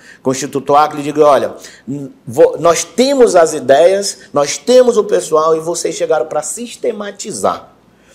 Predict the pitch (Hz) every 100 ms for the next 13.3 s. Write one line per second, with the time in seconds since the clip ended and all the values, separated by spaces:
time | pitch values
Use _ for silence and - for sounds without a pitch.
0 | _ - - 190 202 233 190 147 117 127
1 | 190 175 110 - - - - 143 - 175
2 | 160 147 151 135 135 - 120 117 156 165
3 | 160 139 120 113 170 185 117 - 156 156
4 | 139 127 123 110 147 190 180 180 190 208
5 | 196 - 190 190 160 147 147 151 123 113
6 | 107 - - - 214 220 - - 240 -
7 | 233 196 240 214 240 208 196 240 226 240
8 | 226 - 214 208 208 - 220 214 135 120
9 | - _ - - - 165 - 269 262 226
10 | 151 196 185 - 147 147 131 123 220 214
11 | 202 185 190 196 190 190 - _ 113 156
12 | 202 240 226 - 170 185 175 165 175 185
13 | 220 226